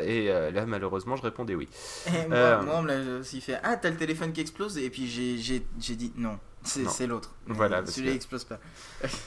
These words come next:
Speaker 1: Voilà, et t'as
Speaker 2: Mais
Speaker 1: pas,
Speaker 2: l'autre non
Speaker 1: t'as
Speaker 2: plus explose pas tant que ça, hein, c'est,
Speaker 1: C'est ça, c'est-à-dire les nouvelles fonctionnalités du trois G S, c'était, euh, boussole, euh, c'était, euh, <laughs> c'est, c'était, euh, autofocus et c'était aussi l'option
Speaker 2: Chauffage
Speaker 1: bombe.
Speaker 2: aussi.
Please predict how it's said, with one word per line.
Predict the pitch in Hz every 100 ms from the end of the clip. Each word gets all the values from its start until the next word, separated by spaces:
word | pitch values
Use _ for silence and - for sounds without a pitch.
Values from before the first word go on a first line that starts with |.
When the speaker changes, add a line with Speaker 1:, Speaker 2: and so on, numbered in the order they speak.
| - -
Speaker 1:
Voilà, | 101 104
et |
t'as | 110
Speaker 2:
Mais | 160
Speaker 1:
pas, | 170
Speaker 2:
l'autre | 135
non | 190
Speaker 1:
t'as | 139
Speaker 2:
plus | 226 240
explose | 180 160 160
pas | 151
tant | 147
que | 139
ça, | 160 151
hein, | 127 123
c'est, | -
Speaker 1:
C'est | 117
ça, | 123 131
c'est-à-dire | 127 123
les | 131
nouvelles | 151 165
fonctionnalités | 165 160 156 147 160
du | 160
trois | -
G | 147 143
S, | 147 170 135
c'était, | 123 127 127 143
euh, | 135 113
boussole, | 107 127 - 151 156 165
euh, | 147 123 117
c'était, | 113 123 120 123 120
euh, | 110 101 123
<laughs> |
c'est, | 110 - 170
c'était, | - 143 131 139
euh, | 131 110 104 95 -
autofocus | 156 175 165 156 170 175 -
et | 202
c'était | 175 175
aussi | 165 165 170
l'option | 165 160 170
Speaker 2:
Chauffage | 160 143
Speaker 1:
bombe. | 160
Speaker 2:
aussi. | 131 117